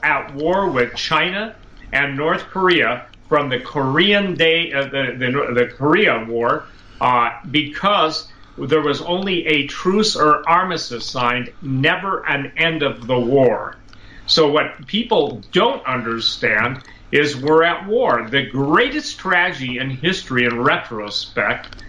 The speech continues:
and that may be a shorter term than I even think, and I think things are heating up, ramping up, and are ready to go ballistic, uh, literally, uh, you know, in the months ahead through this time through March.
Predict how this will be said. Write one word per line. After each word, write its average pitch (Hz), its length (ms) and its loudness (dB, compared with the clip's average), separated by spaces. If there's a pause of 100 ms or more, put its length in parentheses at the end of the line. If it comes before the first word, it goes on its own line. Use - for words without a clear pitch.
(220)
and 123 80 0
that 147 180 0
may 151 140 -2
be 127 220 -4
a 113 100 -2
shorter 135 500 2
term 127 300 0
than 110 140 2
I 170 220 2
even 107 260 -4
think, 113 360 -6
and 120 120 0
I 170 160 0
think 117 280 -12
things 123 280 -6
are 113 200 -4 (380)
heating 151 360 2
up, 139 200 0
ramping 139 460 0
up, 135 180 -2
and 127 100 -2
are 123 120 4
ready 131 300 0
to 107 60 -10
go 123 220 2
ballistic, 127 640 0 (380)
uh, 120 260 2
literally, 123 640 0
uh, 117 320 2
you 139 100 -2
know, 123 120 0
in 120 60 2
the 123 60 -2
months 143 300 0
ahead 131 440 0
through 120 340 -10
this 143 220 -4
time 127 240 0
through 117 200 -6
March. 135 500 0